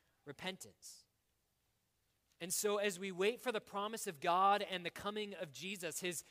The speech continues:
second coming, we should know that God is exercising his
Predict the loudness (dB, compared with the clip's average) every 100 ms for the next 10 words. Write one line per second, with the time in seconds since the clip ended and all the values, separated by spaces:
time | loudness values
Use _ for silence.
0 | _ -4 2 2 2 0 -4 -2 -2 0
1 | -2 -6 -12 -18 -20 _ -6 -4 -2 -2
2 | 0 2 2 0 4 6 6 4 0 0
3 | 0 0 -4 0 2 2 0 -6 -4 -4